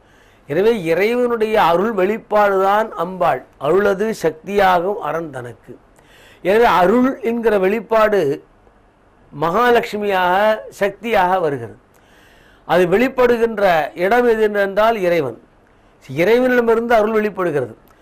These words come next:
எனவே அம்பாள் இறைவனையே பார்த்து கொண்டிருக்கிறாள் என்பதும் மகாலட்சுமி மகாவிஷ்ணுவையே பார்த்து கொண்டிருக்கிறாள் என்பதும் இந்த அருள் என்பது எப்பொழுதுமே அது புறப்படுகிற இடத்தை பார்த்து கொண்டு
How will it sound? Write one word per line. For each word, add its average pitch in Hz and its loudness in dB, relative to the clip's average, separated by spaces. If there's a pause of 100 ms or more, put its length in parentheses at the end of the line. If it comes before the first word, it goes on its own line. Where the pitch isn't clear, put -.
(340)
எனவே 208 2
அம்பாள் 233 0 (760)
இறைவனையே 240 2
பார்த்து 208 0
கொண்டிருக்கிறாள் 196 -2
என்பதும் 147 -6 (880)
மகாலட்சுமி 226 -2
மகாவிஷ்ணுவையே 233 -2
பார்த்து 202 0
கொண்டிருக்கிறாள் 202 -2
என்பதும் 156 -8 (500)
இந்த 180 0
அருள் 226 2
என்பது 208 0
எப்பொழுதுமே 180 0 (360)
அது 156 -2
புறப்படுகிற 254 2
இடத்தை 214 -2
பார்த்து 208 -2
கொண்டு 170 -6